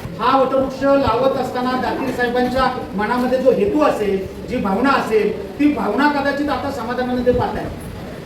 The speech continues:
त्याच्या रात्री एक असा विषय झाला की,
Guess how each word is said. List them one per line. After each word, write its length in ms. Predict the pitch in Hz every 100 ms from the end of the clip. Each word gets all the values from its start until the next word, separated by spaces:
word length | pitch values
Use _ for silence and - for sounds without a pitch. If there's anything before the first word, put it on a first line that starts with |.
| - -
त्याच्या 280 | 262 254 285 294 302 208
रात्री 280 | 226 277 294
एक 140 | 302
असा 540 | - - 294 285 277 - - -
विषय 240 | 247 262 294
झाला 200 | 254
की, 120 | 254